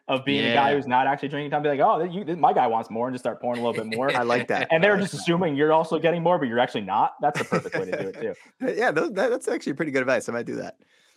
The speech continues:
Speaker 3: Well, th-,
Speaker 2: All right.
Speaker 3: thank you, Cerruti. You,
Speaker 1: No,
Speaker 3: you
Speaker 1: gotcha.
Speaker 3: are, you are the king of, of life advice.
Speaker 1: Thanks,
Speaker 2: Yeah,
Speaker 1: guys.
Speaker 2: man. And we, we
Speaker 1: Anytime.
Speaker 2: appreciate you joining us here. Hopefully that gets you ready for, uh,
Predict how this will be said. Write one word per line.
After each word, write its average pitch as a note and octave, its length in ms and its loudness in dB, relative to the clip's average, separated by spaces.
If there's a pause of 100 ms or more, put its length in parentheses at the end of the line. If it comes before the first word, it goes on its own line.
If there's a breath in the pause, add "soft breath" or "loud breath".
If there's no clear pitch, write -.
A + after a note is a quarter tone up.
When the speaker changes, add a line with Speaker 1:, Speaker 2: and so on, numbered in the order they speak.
(320 soft breath)
Speaker 3:
Well, C#3+ 100 -8
th-, E3+ 160 0
Speaker 2:
All G#2+ 80 -4
right. A2 80 -2
Speaker 3:
thank F3 200 2
you, C#3 60 -2
Cerruti. A2+ 280 0
You, B2 240 2
Speaker 1:
No, - 100 2
Speaker 3:
you C3+ 120 2
Speaker 1:
gotcha. B2+ 140 4
Speaker 3:
are, B2 140 4
you B2+ 260 0
are B2+ 160 4
the A#2 120 -4
king G#2+ 340 -2
of, F#2 240 -4
of F#2 220 -8
life F#2+ 240 -6
advice. D#2 480 -14 (100)
Speaker 1:
Thanks, G2 180 -8
Speaker 2:
Yeah, G#2 180 -4
Speaker 1:
guys. F#2+ 80 -8
Speaker 2:
man. G2 260 -8
And B2 100 -2
we, D3 60 6
we D3+ 60 6
Speaker 1:
Anytime. D#3 200 4
Speaker 2:
appreciate E3 480 0
you D3+ 60 -2
joining C3 320 2
us B2+ 120 0
here. C3 200 0
Hopefully C#3 460 0
that A#2+ 200 0
gets A#2+ 220 -2
you C3 80 -2
ready A2+ 320 -2
for, A2+ 320 0
uh, G#2+ 340 -2